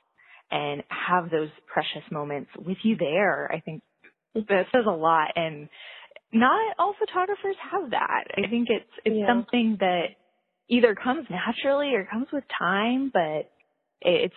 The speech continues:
Speaker 1: definitely special. And I think that couples, you know, couples who are listening to this and, uh, in general, should definitely make sure that you have a connection with your photographers.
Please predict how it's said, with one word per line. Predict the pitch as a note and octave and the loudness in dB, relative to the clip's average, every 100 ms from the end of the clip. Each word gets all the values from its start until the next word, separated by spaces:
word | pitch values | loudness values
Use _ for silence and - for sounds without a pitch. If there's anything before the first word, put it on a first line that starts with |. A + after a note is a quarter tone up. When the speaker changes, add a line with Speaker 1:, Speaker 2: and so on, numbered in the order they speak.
| - | 2
Speaker 1:
definitely | A3 A3 G3+ F#3+ | 2 4 0 -2
special. | - G3+ - E3 D#3+ | 2 2 2 0 0
And | |
I | E3 | -2
think | F#3 F3+ | -2 0
that | E3 | -2
couples, | - F#3+ F3 E3+ E3 - - - | 0 -2 2 0 0 -10 -20 -8
you | F3+ | 0
know, | |
couples | A#3 G#3 F#3+ F#3 | 2 4 4 4
who | A3+ F#3 | 2 4
are | F3 F#3 | 2 2
listening | F#3+ - G3 G3+ G3+ | 0 0 0 0 2
to | |
this | F3+ F#3 F#3+ - | 2 2 0 -2
and, | - E3 - _ _ _ _ _ - - | -4 -4 -12 _ _ _ _ _ -4 0
uh, | G#3 G3 F3 F#3 - - - | 0 0 -4 -6 -16 -20 0
in | A3+ | 2
general, | G3+ G3 G#3+ F#3+ E3 E3 _ _ - | 4 2 4 2 0 -4 _ _ 0
should | B3+ A#3+ | 4 4
definitely | C4+ D4 C4+ G#3+ G#3+ G3+ G3 G#3 | 4 2 -2 0 0 0 -2 0
make | G#3 G#3+ - | 0 -2 -4
sure | F#3+ F#3+ | -2 0
that | F3+ | 0
you | - F#3 | -2 -4
have | F3+ - F3+ | -2 2 2
a | E3 | 2
connection | - D3+ D3 - F#3+ F#3 | -6 -8 -6 -4 -2 -2
with | E3 | -6
your | E3+ | -8
photographers. | - - E3 F3+ G#3+ - B1+ - | -8 -4 -2 -2 -6 -6 -4 -4